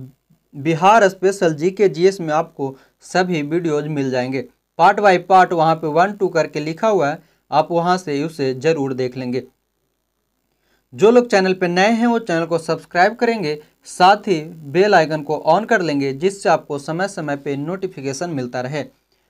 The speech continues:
और वीडियो को ज़्यादा से ज़्यादा लोगों तक शेयर, कमेंट और लाइक ज़रूर करेंगे। चलिए, हम लोग बात करेंगे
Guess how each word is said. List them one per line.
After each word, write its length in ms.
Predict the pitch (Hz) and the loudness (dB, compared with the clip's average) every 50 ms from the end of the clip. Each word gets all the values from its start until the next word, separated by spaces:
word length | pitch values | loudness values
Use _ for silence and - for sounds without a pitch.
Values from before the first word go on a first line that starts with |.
| _ _ | _ _
और 320 | - 180 190 185 165 156 147 | 2 4 6 8 6 6 4
वीडियो 300 | 147 170 185 180 196 190 | 4 2 4 4 4 2
को 160 | 196 175 160 | 2 -2 -4
ज़्यादा 400 | 147 131 156 175 185 185 208 196 | -2 0 2 2 4 4 4 2
से 40 | 175 | 4
ज़्यादा 260 | 156 165 165 160 156 | 4 2 2 2 2
लोगों 280 | 156 160 180 185 180 165 | 0 0 0 0 0 0
तक 280 | - - 131 127 - _ _ _ _ _ - | -2 -4 -8 -8 -8 _ _ _ _ _ -20
शेयर, 560 | - - - 180 190 196 170 147 143 143 - - | -18 -4 0 2 4 4 4 2 0 -4 -8 -10
कमेंट 380 | 175 160 170 160 143 143 143 - _ _ _ | -8 -6 -4 -4 -4 -6 -6 -10 _ _ _
और 160 | - 147 143 135 | -8 -6 -6 -2
लाइक 400 | 127 156 165 151 139 143 143 - | 2 4 4 4 4 0 -4 -10
ज़रूर 340 | 135 127 147 147 143 131 123 | -10 -6 -4 -4 -2 -4 -4
करेंगे। 480 | 120 - 135 127 123 120 120 120 - - _ _ _ _ _ _ _ _ _ _ _ _ _ _ _ _ _ _ _ _ _ _ _ _ _ _ _ _ _ _ _ _ _ _ - | -6 -8 -8 -6 -4 -4 -4 -4 -6 -8 _ _ _ _ _ _ _ _ _ _ _ _ _ _ _ _ _ _ _ _ _ _ _ _ _ _ _ _ _ _ _ _ _ _ 0
चलिए, 340 | 208 214 190 139 - - _ _ | 0 2 2 0 -2 -4 _ _
हम 140 | - 175 220 | -2 0 4
लोग 180 | 247 254 214 | 4 2 4
बात 240 | 185 190 190 208 208 | 4 4 4 4 4
करेंगे 560 | - - 240 240 240 233 214 175 160 160 160 | 2 4 6 6 6 6 4 2 2 0 -2